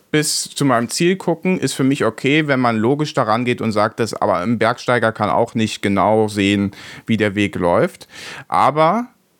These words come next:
sie geben einem ja eine Kamera, die man trotzdem rauszoomen kann, wo man mehr sieht, als der Bergsteiger in echt sehen könnte. Das heißt also, sie haben sich schon dazu entschieden, von diesem, äh, Realismus wegzugehen. Warum geben sie mir dann nicht eine frei bewegliche Kamera,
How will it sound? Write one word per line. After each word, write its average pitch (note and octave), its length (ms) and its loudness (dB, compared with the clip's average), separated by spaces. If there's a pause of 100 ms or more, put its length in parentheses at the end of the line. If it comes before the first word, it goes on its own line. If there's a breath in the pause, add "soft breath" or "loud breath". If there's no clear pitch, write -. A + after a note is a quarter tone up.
sie C3 220 -4
geben F#3 300 2
einem A#2 200 0
ja G2+ 120 0
eine G2+ 120 -2
Kamera, G#2 500 -2
die A2+ 260 -2
man C3+ 280 0
trotzdem B2+ 540 -2
rauszoomen D3 560 0
kann, E3 320 -2
wo C#3 260 0
man D3+ 240 2
mehr A#2+ 300 2
sieht, F3 180 -2
als A2+ 220 -2
der A#2+ 140 0
Bergsteiger B2+ 760 0
in A2+ 120 0
echt - 300 -4
sehen A2+ 300 0
könnte. G2+ 340 -2
Das F#2+ 160 -2
heißt A#2 200 0
also, C#3+ 120 0
sie A#2+ 140 0
haben C3 160 0
sich C3+ 120 -6
schon C#3+ 140 0
dazu B2+ 280 0
entschieden, D3 540 0
von A2 220 -2
diesem, C#3 360 0 (340 loud breath)
äh, A#2+ 80 0
Realismus A#2+ 1080 0 (300 loud breath)
wegzugehen. G2 720 0
Warum D3+ 340 2
geben E3 240 2
sie D#3+ 100 0
mir D3 140 2
dann C3 160 2
nicht C3 160 -2
eine A#2+ 100 0
frei A2+ 300 0
bewegliche C3 580 -2
Kamera, G#2+ 680 0